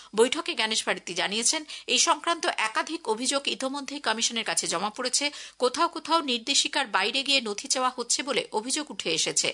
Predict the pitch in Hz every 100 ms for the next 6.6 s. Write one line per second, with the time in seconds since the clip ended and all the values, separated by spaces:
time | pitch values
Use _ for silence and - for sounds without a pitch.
0 | - - - - 247 277 285 294 320 302
1 | 311 320 262 214 190 208 247 285 277 285
2 | 285 262 190 196 262 254 240 262 - 190
3 | 269 - 196 - 269 269 185 - - -
4 | - 226 285 - 330 330 - 233 269 277
5 | 277 269 214 220 254 233 180 185 240 -
6 | 269 254 254 254 240 254